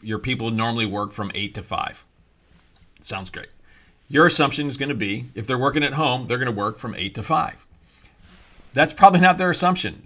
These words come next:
They're probably thinking, "Well, you know, now that I'm at home, I'm not at the office,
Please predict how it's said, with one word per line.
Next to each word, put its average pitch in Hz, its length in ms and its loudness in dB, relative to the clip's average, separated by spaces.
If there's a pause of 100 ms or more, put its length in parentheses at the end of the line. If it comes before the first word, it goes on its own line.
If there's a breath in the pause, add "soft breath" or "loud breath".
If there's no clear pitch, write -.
They're 127 220 -2
probably 147 300 2
thinking, 117 300 -4
"Well, - 380 0
you 127 140 -6
know, 110 200 -4
now 110 200 0
that 127 160 -2
I'm 113 120 -2
at 104 140 -2
home, 113 540 -2
I'm 98 120 -8
not 107 180 0
at 92 40 -12
the 104 80 -4
office, 123 540 0